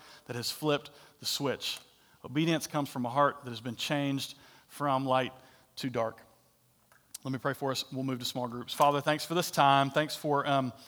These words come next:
the opportunity to study your word, um, to try and understand what it is that you meant when you said, "I am the light of the world,"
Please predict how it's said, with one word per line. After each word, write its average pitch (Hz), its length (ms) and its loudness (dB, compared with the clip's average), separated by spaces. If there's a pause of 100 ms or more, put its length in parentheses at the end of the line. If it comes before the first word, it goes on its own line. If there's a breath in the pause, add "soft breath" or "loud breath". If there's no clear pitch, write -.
the 151 80 4
opportunity 147 560 4
to 135 80 0
study 156 340 0
your 147 160 0
word, 160 400 2 (540 loud breath)
um, 139 280 6
to 160 80 -2
try 180 440 6
and 175 80 4
understand 170 760 4
what 180 200 8
it 175 100 2
is 180 220 4
that 156 100 -6
you 156 140 0
meant 160 280 2
when 147 140 -4
you 156 80 -2
said, 151 260 2
"I 143 200 4
am 147 80 2
the 139 80 2
light 139 200 6
of 131 80 -2
the 139 80 0
world," 131 380 0